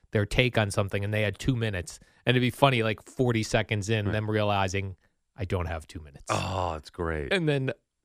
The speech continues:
Speaker 1: you were sitting there for five hours. Do you think five hours is too long?
Speaker 2: Yes, I do. Hundred percent. Solo.
Speaker 1: Yeah.
Speaker 2: And Al, remember, and I'm not complaining, and, you know, I don't wanna even get into the, "Oh, woe is me" stuff. Like, I love the job. I get
Speaker 1: Yeah.
Speaker 2: it. But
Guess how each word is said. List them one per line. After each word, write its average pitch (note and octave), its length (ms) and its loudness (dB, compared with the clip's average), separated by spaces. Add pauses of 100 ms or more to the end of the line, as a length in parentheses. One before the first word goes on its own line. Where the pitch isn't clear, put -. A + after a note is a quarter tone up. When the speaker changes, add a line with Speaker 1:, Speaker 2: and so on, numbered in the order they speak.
(140)
Speaker 1:
you C3 220 0
were A#2+ 200 2
sitting A2+ 320 -2
there G#2+ 160 2
for G#2 140 -2
five G2+ 320 -2
hours. G2 380 -2
Do C3+ 80 -2
you D#3+ 40 0
think G3+ 200 -2
five C3 280 2
hours A#2 300 0
is G2+ 100 -6
too A2+ 180 -2
long? G#2 300 -4
Speaker 2:
Yes, G#2 300 0
I D#2+ 60 0
do. B1+ 240 -10
Hundred G#2+ 240 2
percent. C2+ 360 -6
Solo. D#3+ 600 2
Speaker 1:
Yeah. B2 260 2
Speaker 2:
And D#3 540 2
Al, D3 240 6
remember, B2+ 280 2
and C3+ 60 4
I'm E3 60 4
not F#3+ 160 0
complaining, C3 680 2
and, C#3 160 -2
you C#3+ 60 -2
know, G#2+ 180 -2 (120)
I C3+ 40 4
don't D3 140 2
wanna C3 140 2
even A2+ 120 0
get A#2 140 4
into A2+ 140 0
the, A2 100 0 (240)
"Oh, E3 280 4
woe D3+ 340 4
is C3+ 120 -2
me" D3+ 160 2
stuff. A#2+ 400 -2
Like, B2+ 160 4
I B2 60 4
love B2+ 220 2
the A2 40 0
job. A2 300 4
I F#2 80 2
get G#2 180 4
Speaker 1:
Yeah. A#2 180 2
Speaker 2:
it. F2+ 60 -8
But B2+ 280 6